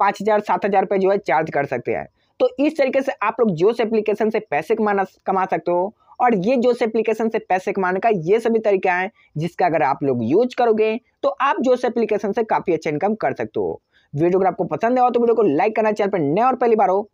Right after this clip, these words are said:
तो सब्सक्राइब लेना। और साथ ही अगर आप लोग जोश एप्लीकेशन जो भी पैसा कमाते हो उसे अगर आप लोग विथड्रॉ करना चाहते हो तो आपको करना कुछ नहीं है, simply आपको डायमंड वॉलेट वाले ऑप्शन पे क्लिक कर देना है।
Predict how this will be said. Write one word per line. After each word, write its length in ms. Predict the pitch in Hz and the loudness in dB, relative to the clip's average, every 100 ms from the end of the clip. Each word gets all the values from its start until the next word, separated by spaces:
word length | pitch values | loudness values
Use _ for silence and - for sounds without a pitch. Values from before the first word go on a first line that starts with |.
| - | -2
तो 80 | 220 | 0
सब्सक्राइब 400 | 214 - 165 147 | 0 -2 -2 -2
लेना। 300 | 135 113 85 - _ _ - | -2 -4 -8 -12 _ _ -2
और 100 | 254 | -2
साथ 300 | - 247 247 | 2 0 2
ही 60 | 294 | 2
अगर 140 | 285 | 2
आप 140 | 277 | 2
लोग 100 | 277 | 2
जोश 220 | 214 226 233 | 2 2 2
एप्लीकेशन 520 | 214 226 220 233 190 | 0 0 2 0 0
जो 120 | 170 | 0
भी 120 | 202 | 2
पैसा 260 | 247 233 233 | 2 0 0
कमाते 300 | 220 208 208 | 0 0 0
हो 200 | 202 220 - _ | 0 -2 -10 _
उसे 260 | - 277 311 285 | -4 0 0 0
अगर 180 | 240 247 | 0 2
आप 100 | 233 | 2
लोग 140 | 247 214 | 2 2
विथड्रॉ 280 | 185 170 180 | 4 2 0
करना 220 | 160 131 | 0 -2
चाहते 240 | 113 110 | -2 -4
हो 100 | 101 - _ _ - | -6 -8 _ _ 0
तो 60 | |
आपको 220 | 226 226 220 | 0 0 0
करना 260 | 208 233 | 0 0
कुछ 220 | 247 240 240 | 2 0 2
नहीं 120 | 220 | 0
है, 240 | 214 214 - _ - | 0 -4 -8 _ -8
simply 340 | - 269 285 | -2 -2 0
आपको 180 | 285 285 | 0 0
डायमंड 380 | 262 233 226 262 | 0 2 2 2
वॉलेट 260 | 247 233 214 | 2 2 2
वाले 180 | 214 214 | 0 0
ऑप्शन 300 | 170 156 185 | -2 -2 -2
पे 100 | 185 | 0
क्लिक 220 | 214 139 - | 0 0 0
कर 120 | 123 | -4
देना 180 | 110 87 | -4 -8
है। 140 | 64 | -12